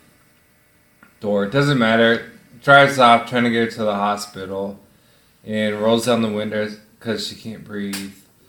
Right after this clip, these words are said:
And while they're driving, he's speeding, and there's, like, a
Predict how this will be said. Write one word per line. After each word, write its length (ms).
And 680
while 180
they're 160
driving, 560
he's 160
speeding, 640
and 200
there's, 220
like, 200
a 380